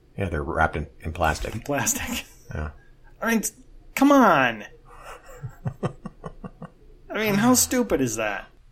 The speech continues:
Speaker 1: Well, here's a, here's an article from the New York Times. It says, "Trump hits Turkey when it's down, doubling tariffs." So he said on Friday that he would double the rate of tariffs on steel and aluminum imports from Turkey,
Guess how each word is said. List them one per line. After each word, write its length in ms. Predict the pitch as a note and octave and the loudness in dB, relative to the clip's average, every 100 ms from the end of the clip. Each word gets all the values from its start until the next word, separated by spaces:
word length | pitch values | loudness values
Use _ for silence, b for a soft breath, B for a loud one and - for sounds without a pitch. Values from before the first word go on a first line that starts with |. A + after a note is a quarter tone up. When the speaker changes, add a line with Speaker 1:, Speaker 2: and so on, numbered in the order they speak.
| - | -10
Speaker 1:
Well, 100 | - | 0
here's 200 | A2+ C3+ | 4 4
a, 180 | A2+ F#2 - | 6 2 2
here's 180 | A#2 | 2
an 60 | G#2 | 4
article 320 | F2 F2+ F#2 | 4 4 0
from 140 | - F2 | 0 0
the 60 | |
New 80 | E2 | 0
York 200 | D#2+ D2 | 0 -2
Times. 340 | F#2 C#2+ C2+ - | -4 -4 -4 -6
It 60 | |
says, 200 | - D2+ | -6 -8
"Trump 320 | - - G#2 | -4 0 0
hits 280 | - G2+ - | 0 -2 -2
Turkey 440 | - G2+ F2+ F#2 D#2+ | -4 -4 -2 -2 0
when 160 | D#2 | 0
it's 140 | D2 - | -2 -4
down, 520 | - E2 D2+ D2 C#2+ - | 2 2 2 0 -4 -6
doubling 380 | - D#2 E2 D#2 | 0 2 2 -2
tariffs." 600 | - F2 D2 A#1+ - - - - _ _ b b b b b | -2 0 0 -2 -6 -6 -12 -20 _ _ b b b b b
So 160 | - F#2 | -4 -2
he 60 | |
said 180 | E2+ G2 | 2 4
on 80 | F2 | 4
Friday 360 | - F#2+ F2+ F2 | 6 6 6 6
that 140 | D#2+ | 4
he 60 | D2+ | 2
would 160 | D2 | -2
double 240 | D#2+ D#2+ F2 | 0 2 2
the 100 | D#2+ | 2
rate 220 | D#2+ D#2 | 2 0
of 80 | D2+ | -2
tariffs 380 | - D#2+ D#2+ - | 0 2 2 0
on 120 | D#2 | -4
steel 460 | - - F2+ G2 G2 | -4 -2 0 2 0
and 120 | D#2+ | 0
aluminum 420 | D#2 F2 E2+ D#2+ | 0 0 0 0
imports 420 | E2+ F2 G#2 G2 | -2 -2 -2 -2
from 140 | - E2+ | -2 -8
Turkey, 540 | - G2 - D2 D2+ | -2 -2 -2 -6 -8